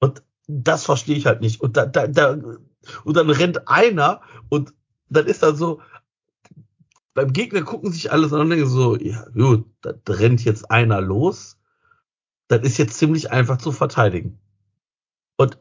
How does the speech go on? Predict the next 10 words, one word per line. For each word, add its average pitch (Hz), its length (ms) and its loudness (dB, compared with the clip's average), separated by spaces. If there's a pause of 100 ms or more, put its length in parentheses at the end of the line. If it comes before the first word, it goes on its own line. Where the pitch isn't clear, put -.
(300)
es 165 140 -6
ist - 280 -14
jedes 226 560 -2
Mal, 185 520 4
es 160 120 -4
ist - 300 -16
jedes 202 1300 0
Mal 160 560 0 (800)
das 135 180 -2
Gleiche, 131 640 0